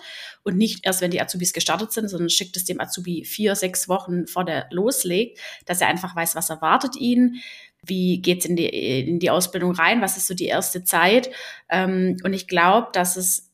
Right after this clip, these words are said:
so dieses Zwischenmenschliche, ne? Weil,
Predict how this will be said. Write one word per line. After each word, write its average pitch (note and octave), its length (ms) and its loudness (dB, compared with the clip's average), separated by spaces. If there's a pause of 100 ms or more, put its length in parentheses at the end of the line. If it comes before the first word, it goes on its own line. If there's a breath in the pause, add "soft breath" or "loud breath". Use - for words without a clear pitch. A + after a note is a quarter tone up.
(100)
so - 200 -4
dieses F3+ 580 -2
Zwischenmenschliche, D#3 920 0
ne? G#3+ 360 2
Weil, E3 260 0